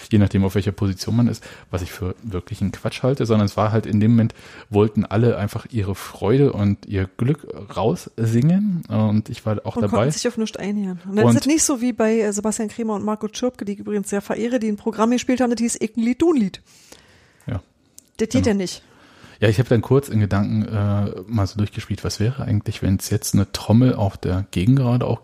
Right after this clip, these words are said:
Speaker 1: geben würde? Und dann habe ich noch weiter gedacht und habe so überlegt,
Speaker 2: <laughs>
Speaker 1: wie wird es
Speaker 2: Oh.
Speaker 1: eigentlich erst, wenn das Stadion ausgebaut ist?
Speaker 2: Heißt es dann irgendwie für der
Speaker 1: Naja.
Speaker 2: Gegengerade alte Säcke-Ultras oder wie muss man das
Speaker 1: Ich,
Speaker 2: denn?
Speaker 1: ich weiß
Speaker 2: Also
Speaker 1: es nicht. Ne, es gibt ja schon, für alte Säcke-Ultras gibt's ja schon das Wort Altunioner, insofern, äh, das muss man ja nicht
Speaker 2: Ach
Speaker 1: neu
Speaker 2: so.
Speaker 1: erfinden.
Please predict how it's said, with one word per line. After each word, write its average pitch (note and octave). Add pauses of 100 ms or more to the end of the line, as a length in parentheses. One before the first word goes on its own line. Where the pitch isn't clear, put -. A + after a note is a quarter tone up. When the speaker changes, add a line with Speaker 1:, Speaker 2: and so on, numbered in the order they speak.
Speaker 1:
geben A#2
würde? A#2+ (560)
Und G#2 (380)
dann B2+
habe B2
ich A2
noch G#2+
weiter C#3
gedacht C3
und G#2
habe A2+ (120)
so -
überlegt, A2+ (100)
Speaker 2:
<laughs> -
Speaker 1:
wie A3
wird B2
es D#3
Speaker 2:
Oh. G#3
Speaker 1:
eigentlich A#2
erst, A#2+
wenn G#2+
das G2
Stadion A#2+
ausgebaut A#2+
ist? C#3 (580)
Speaker 2:
Heißt G3+
es A#3+
dann G#3
irgendwie A3
für G3+
der G#3+
Speaker 1:
Naja. G3+
Speaker 2:
Gegengerade G#3+
alte G#3
Säcke-Ultras D4+
oder A#3
wie G#3
muss G#3
man G3
das G3+
Speaker 1:
Ich, G#3
Speaker 2:
denn? G3
Speaker 1:
ich -
weiß G3
Speaker 2:
Also G3 (120)
Speaker 1:
es G#3+ (120)
nicht. - (260)
Ne, A#2
es G#2
gibt C3
ja A#2
schon, G#2+
für -
alte G2
Säcke-Ultras A2
gibt's -
ja G2+
schon -
das F2+
Wort -
Altunioner, A#2+
insofern, G2+
äh, G2
das -
muss A2
man G#2
ja G2
nicht G2
Speaker 2:
Ach -
Speaker 1:
neu G3+
Speaker 2:
so. -
Speaker 1:
erfinden. B2+